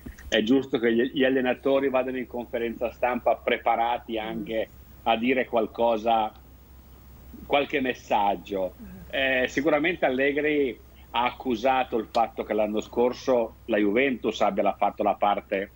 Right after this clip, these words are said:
Speaker 1: tra virgolette, del ladro, visto che è stata accusata di un reato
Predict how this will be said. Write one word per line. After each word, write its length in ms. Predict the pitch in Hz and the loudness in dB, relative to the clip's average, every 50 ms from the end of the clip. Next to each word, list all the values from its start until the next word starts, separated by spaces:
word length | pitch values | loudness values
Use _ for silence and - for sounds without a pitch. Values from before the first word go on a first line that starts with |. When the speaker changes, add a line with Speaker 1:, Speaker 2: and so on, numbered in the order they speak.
| - - - - | -20 -20 -20 -14
Speaker 1:
tra 160 | - 92 95 92 | -6 -2 0 2
virgolette, 920 | 95 95 92 87 92 92 95 95 95 98 92 - - - 98 92 92 - - - - - | 2 0 2 2 2 2 4 4 4 2 2 0 -4 -2 0 0 0 -2 -6 -20 -20 -12
del 220 | - 101 101 101 101 | -2 2 2 4 4
ladro, 420 | 117 127 131 131 117 104 107 104 | 4 4 2 2 0 -2 -6 -8
visto 260 | 98 101 - - 101 | -8 -8 -12 -12 -12
che 80 | 98 98 | -12 -12
è 40 | - | -10
stata 260 | - 107 - - 104 | -10 -12 -8 -8 -8
accusata 600 | - - - 113 107 95 110 107 110 110 - 110 | -8 -8 -10 -10 -4 0 2 2 2 2 0 -2
di 80 | 101 | -2
un 120 | 101 101 104 | -2 -2 -2
reato 600 | 123 127 120 107 95 98 110 110 - 139 120 | 0 0 2 2 2 0 -2 0 0 -2 -2